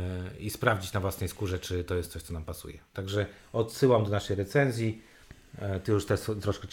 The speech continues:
powiedziałeś, także siódemka, myślę, że, że nie jest to strasznie ultra, no, ultra, super, ekstra, e, innowacyjna gra,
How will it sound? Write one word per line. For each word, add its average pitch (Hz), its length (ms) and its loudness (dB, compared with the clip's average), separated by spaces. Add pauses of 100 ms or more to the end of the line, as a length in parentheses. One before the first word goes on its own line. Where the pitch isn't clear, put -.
(140)
powiedziałeś, 98 560 2 (200)
także 95 340 -2 (340)
siódemka, 104 680 0 (420)
myślę, 87 440 -4
że, 82 500 -4
że - 180 -10
nie 98 180 2
jest 82 180 -4
to 85 280 -2 (380)
strasznie 123 540 4 (180)
ultra, 127 340 6
no, 123 100 6
ultra, 131 380 6
super, 123 460 4
ekstra, 107 580 2 (440)
e, 98 200 -2
innowacyjna 127 720 4
gra, 123 280 2